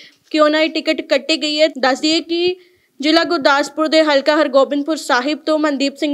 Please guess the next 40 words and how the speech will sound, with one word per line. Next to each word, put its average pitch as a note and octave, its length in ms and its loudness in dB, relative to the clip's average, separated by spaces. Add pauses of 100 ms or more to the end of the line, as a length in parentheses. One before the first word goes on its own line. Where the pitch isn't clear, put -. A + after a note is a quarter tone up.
ਨੰਗਲ C4+ 340 0
ਨੂੰ D#4 140 0
ਉਮੀਦਵਾਰ C#4 460 -2
ਐਲਾਨ C4+ 420 0
ਦਿੱਤਾ D4 280 0
ਗਿਆ C#4+ 200 2
ਹੈ D4+ 60 -4 (420)
ਤੇ D#4 80 -2
ਜਿਹੜੇ D4+ 280 2
ਪਾਰਟੀ D#4+ 440 0
ਛੱਡ D4 300 0
ਕੇ D#4 180 0
ਬੀਜੇਪੀ D4 380 -4
ਦੇ D4 100 -2
ਵਿੱਚ D4 160 -6
ਸ਼ਾਮਲ C#4 360 0
ਹੋਏ D4 180 0
ਸੀ, D#4 160 -2
ਮੁੜ D4 280 2
ਕਾਂਗਰਸ C#4+ 460 0
ਦੇ D4 60 -6
ਵਿੱਚ D#4 260 -6 (440)
ਵਾਪਸੀ C4+ 380 0
ਉਹਨਾਂ E4+ 160 0
ਨੇ E4+ 100 -2
ਕਰ C#4+ 200 0
ਲਈ D4+ 160 0
ਸੀ, D#4+ 160 -4
ਉਹਨਾਂ C#4+ 280 0
ਦੀ D4+ 100 -4
ਟਿਕਟ C#4+ 360 -4
ਕੱਟ C4+ 320 -2
ਦਿੱਤੀ D4 280 -4
ਗਈ C#4+ 160 0
ਹੈ। D4+ 80 4
ਬਲਵਿੰਦਰ C4+ 420 0
ਸਿੰਘ C#4+ 260 -4
ਲਾਡੀ B3+ 400 -2
ਦੀ C#4+ 140 -6
ਟਿਕਟ D4 360 -6